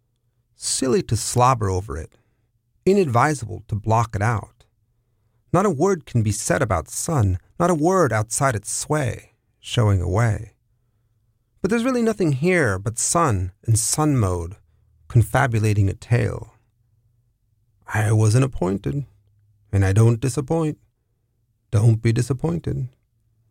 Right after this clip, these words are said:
I'm everyone's artist. I'm the art that's never been. Showtime's at six A M today. I'll be neither nurturing nor killing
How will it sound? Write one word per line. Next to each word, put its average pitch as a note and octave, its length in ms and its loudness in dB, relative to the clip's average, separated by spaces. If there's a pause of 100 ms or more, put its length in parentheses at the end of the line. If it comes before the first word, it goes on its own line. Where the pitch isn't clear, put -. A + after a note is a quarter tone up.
(440)
I'm A2 140 6
everyone's D3+ 500 2
artist. B2+ 540 -4 (1000)
I'm A#2+ 180 4
the C3+ 120 6
art E3 260 2
that's - 480 -16
never B2+ 260 0
been. D3+ 420 -2 (920)
Showtime's C3+ 680 2
at B2+ 100 -6
six - 380 -6
A C#3+ 180 0
M C3+ 160 -4
today. B2 480 -4 (1400)
I'll A#2 60 6
be A#2+ 140 6
neither B2+ 280 4
nurturing D3 840 2 (140)
nor A#2 280 0 (260)
killing C3 580 -2